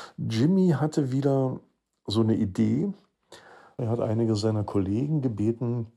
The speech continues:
bei dieser Jazzwerkstatt oben auf der Bühne zu arbeiten. Das heißt, eine Gruppe von Arbeitern, Schlosser und Schweißer zerlegten einen,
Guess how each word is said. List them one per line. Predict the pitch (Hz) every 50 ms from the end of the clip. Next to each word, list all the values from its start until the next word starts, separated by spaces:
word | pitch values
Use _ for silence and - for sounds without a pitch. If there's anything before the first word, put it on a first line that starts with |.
| _ _ _ - _ _ _ _ _ - _ _ _ _ _ _ _ _ _ _ _ - -
bei | 110 98 98 101 131 147
dieser | 131 139 139 117 123 123 117
Jazzwerkstatt | 107 107 107 113 117 - - - 113 113 110 - - 107 101 -
oben | - 113 113 113 117 104
auf | - -
der | - 110 95
Bühne | 90 101 104 117 120 117 113 117 113 107 104 - _ _ _ _ _ _ _ _ _ -
zu | - - - 110
arbeiten. | 110 117 135 165 160 113 87 87 85 - - - - - - - _ _ _ _ _ _ _ _ _ _ _ _ _ _ _ _ _ _ _
Das | - - -
heißt, | 95 98 123 151 - - - - _ _ _ _ _ _ _ _ _ _ _ _ _ _ _ _ _ _ _
eine | - - 107 101 101
Gruppe | 92 - - 110 - - 143
von | 135 - 127 113 113 117 113 110 - - - _ _ _ _ _ _ _ _ _ _ _ _
Arbeitern, | - 98 92 104 110 127 131 131 - 156 160 160 160 - - _ _ _ _ _ _ _ _ _
Schlosser | - - - - 95 113 - - 73 73 64 -
und | - 101 101 -
Schweißer | - - 85 87 95 113 117 - - 71 69 69 69 - -
zerlegten | - - - 110 101 101 98 110 131 - - - - - 135 127 - - -
einen, | - 107 104 110 117 117 117 117 117 117 113 107